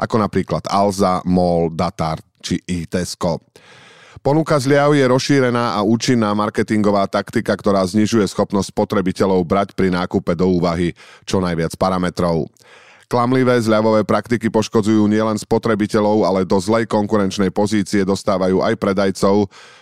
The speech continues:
ktorí so svojimi zákazníkmi hovoria o zľavách férovo.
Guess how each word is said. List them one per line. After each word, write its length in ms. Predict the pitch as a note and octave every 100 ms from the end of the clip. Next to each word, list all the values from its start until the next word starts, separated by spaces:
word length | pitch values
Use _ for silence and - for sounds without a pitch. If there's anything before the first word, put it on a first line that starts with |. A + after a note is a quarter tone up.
| _ -
ktorí 240 | D#3 C#3+
so 160 | G#2+ G2+
svojimi 320 | A2 G2+ F2+
zákazníkmi 720 | F2 F2 F#2 E2 F2+ - F2
hovoria 400 | F2 E2+ E2+ D#2
o 80 | E2
zľavách 400 | E2 D#2+ D2+ -
férovo. 480 | F2 E2+ E2+ D#2+